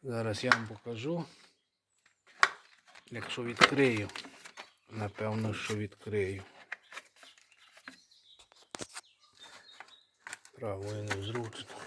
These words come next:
Зараз. Так от, ось воно. Це те, яке я впіхнув. Зняв, зняв оце, що було,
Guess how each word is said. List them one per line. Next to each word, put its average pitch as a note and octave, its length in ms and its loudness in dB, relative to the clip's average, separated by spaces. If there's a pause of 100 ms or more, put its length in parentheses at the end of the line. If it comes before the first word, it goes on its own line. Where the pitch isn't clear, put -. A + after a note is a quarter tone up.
(1080)
Зараз. G2+ 460 -8 (3250)
Так - 240 0
от, B2+ 320 6 (340)
ось C3 280 4
воно. A2+ 340 4 (1200)
Це - 180 -6
те, B2 240 -2
яке A#2 400 -2
я A2+ 160 2
впіхнув. C3+ 720 -2 (760)
Зняв, G#2+ 560 4 (1300)
зняв G#2+ 500 0
оце, G2+ 420 -4
що - 180 -2
було, G2+ 540 0